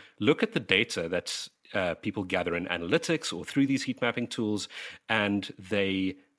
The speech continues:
they cross-reference that with the current design. And me as a user desi-, yeah, user experience designer, when I'm working with one of those people, I feel like I've got superpowers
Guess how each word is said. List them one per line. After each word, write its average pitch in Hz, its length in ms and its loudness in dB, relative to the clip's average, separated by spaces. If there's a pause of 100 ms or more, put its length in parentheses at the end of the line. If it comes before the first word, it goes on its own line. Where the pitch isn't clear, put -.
(120)
they 98 320 2
cross-reference 135 1080 0
that 92 360 -2
with 95 120 -2
the - 60 -6
current 85 360 -4
design. - 560 -6 (420)
And 107 240 2
me 165 240 0
as 104 160 0
a 104 60 2
user 107 240 2
desi-, - 320 0
yeah, 127 160 2
user 104 240 0
experience 95 380 -2
designer, 104 520 -2
when 95 140 0
I'm 90 120 0
working 110 340 0
with 90 120 -4
one 87 120 -4
of 85 100 -6
those 165 200 0
people, - 380 -6
I - 80 -4
feel - 160 -6
like 127 160 0
I've 95 80 0
got 85 160 -4
superpowers - 680 -8